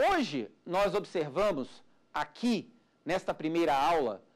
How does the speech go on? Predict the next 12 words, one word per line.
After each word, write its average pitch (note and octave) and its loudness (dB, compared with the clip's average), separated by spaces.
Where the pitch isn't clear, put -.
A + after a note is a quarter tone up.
um C4 -4
dos C4+ -4
primeiros A#3 -2
elementos F3+ -2
que - -18
nós F3 -4
vamos E3 -6
tratar D3+ -2
ao E3+ 2
longo D3 -2
dessa C3+ -2
semana, C#3 -2